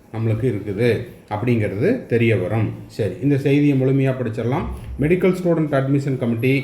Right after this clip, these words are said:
தமிழ்நாட்டில் உள்ள அரசு தனியார் மருத்துவக் கல்லூரிகள் மற்றும் பல்கலைக்கழகங்கள், அதாவது கவர்மெண்ட் காலேஜ் சீட்,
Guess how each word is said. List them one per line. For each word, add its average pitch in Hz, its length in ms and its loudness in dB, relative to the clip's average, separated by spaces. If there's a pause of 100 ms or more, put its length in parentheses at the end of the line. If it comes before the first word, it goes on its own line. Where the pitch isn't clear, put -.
(400)
தமிழ்நாட்டில் 165 600 4
உள்ள 139 140 2 (640)
அரசு 151 340 -2
தனியார் 147 440 4
மருத்துவக் 131 400 0
கல்லூரிகள் 120 500 0 (440)
மற்றும் 156 380 2 (680)
பல்கலைக்கழகங்கள், 139 800 2 (120)
அதாவது 135 340 2 (640)
கவர்மெண்ட் 160 400 2
காலேஜ் 147 320 0
சீட், 190 220 2